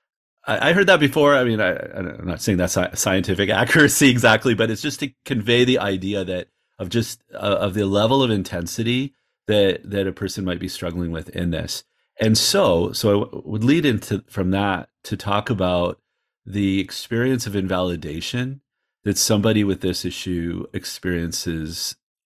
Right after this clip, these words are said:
throughout their whole lives, even from a very young age. It wouldn't be uncommon for someone who, who has this experience to be labeled sensitive,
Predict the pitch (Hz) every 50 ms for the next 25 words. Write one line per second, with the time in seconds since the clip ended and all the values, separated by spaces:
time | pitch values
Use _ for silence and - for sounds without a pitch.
0 | - - - _ _ _ _ - - 101 90 87 - 92 - - 90 80 80 82
1 | 80 82 - - 107 - - - 101 98 104 101 98 - - 98 92 87 87 92
2 | 90 - - 90 85 95 90 90 90 87 85 82 80 85 80 82 92 - - -
3 | - _ _ _ _ _ _ - 107 104 113 123 151 151 139 147 147 143 107 110
4 | 104 - - - 98 92 95 113 135 160 165 165 170 _ _ _ _ _ _ _
5 | _ - 110 101 - - - 113 110 113 113 113 113 110 110 110 113 - _ _
6 | _ - 107 98 98 95 95 92 92 92 92 - _ _ _ _ - - 90 104
7 | 95 95 87 101 98 95 92 - 104 92 90 - - 98 - - - - 90 87
8 | 95 104 117 127 135 135 - - - - 98 98 95 92 90 92 95 90 92 90
9 | 87 - - - - 95 95 92 - 92 - - - - - -